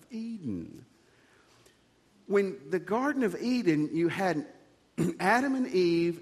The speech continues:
and God walked in their midst. They saw God. They talked to God. And there were also what in the Garden of Eden? There were animals. And then the woman did something stupid and blew it, right?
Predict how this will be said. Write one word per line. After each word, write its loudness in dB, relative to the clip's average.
and 0
God -2
walked -6
in -2
their 2
midst. -2
They 0
saw -2
God. 0
They 0
talked -8
to -4
God. -2
And 2
there 4
were -4
also 0
what 0
in 0
the -2
Garden 2
of -4
Eden? -2
There 4
were -4
animals. 0
And -2
then 2
the 2
woman 2
did 0
something 0
stupid -2
and -2
blew 2
it, -2
right? 2